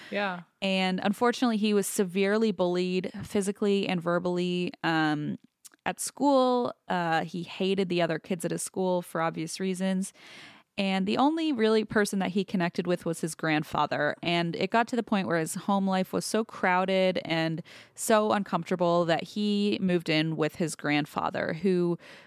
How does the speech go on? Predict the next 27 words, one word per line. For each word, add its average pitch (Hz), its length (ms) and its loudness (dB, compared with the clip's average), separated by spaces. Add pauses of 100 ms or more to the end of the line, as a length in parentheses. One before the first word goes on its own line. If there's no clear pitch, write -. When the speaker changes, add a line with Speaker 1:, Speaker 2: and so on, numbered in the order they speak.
(120)
Speaker 2:
kind 233 200 2
of 233 100 0
saw 190 200 4
something 190 360 -2
in 175 160 2
him 165 340 2
and 160 220 -2
thought, 156 400 2 (160)
uh, 151 380 0 (280)
you 190 140 -2
know, 165 160 0
"This 190 240 -4
is 190 60 -6
a 175 80 -2
smart 220 440 0
kid. 175 560 0 (400)
I'm 185 100 -2
gonna 202 180 0
take 196 280 -2
him 190 120 2
in 170 140 0
and 165 120 0
raise 165 260 0
him 165 180 0
as 151 180 -2
my 156 180 0
own. 269 400 4